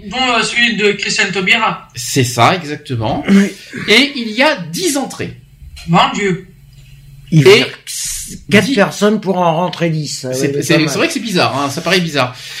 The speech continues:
Speaker 2: Et la, la, la, tout, tout, ce qui est bien,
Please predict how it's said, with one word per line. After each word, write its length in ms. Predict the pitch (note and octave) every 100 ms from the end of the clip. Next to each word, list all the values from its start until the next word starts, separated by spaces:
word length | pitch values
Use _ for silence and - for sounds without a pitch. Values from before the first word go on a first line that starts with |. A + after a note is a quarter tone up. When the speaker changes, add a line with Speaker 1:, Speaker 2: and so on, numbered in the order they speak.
| B2+ -
Speaker 2:
Et 300 | B3 D#4+ E4+
la, 960 | F#3 F#3 F#3 F3+ F3 E3 D#3+ D3 C#3 C3+
la, 340 | C#3 C#3+ C3+
la, 100 | C#3+
tout, 260 | D#3 - G3
tout, 220 | F#3 F3 E3+
ce 160 | - -
qui 120 | -
est 60 | G#3
bien, 340 | F3 A3+ G#3+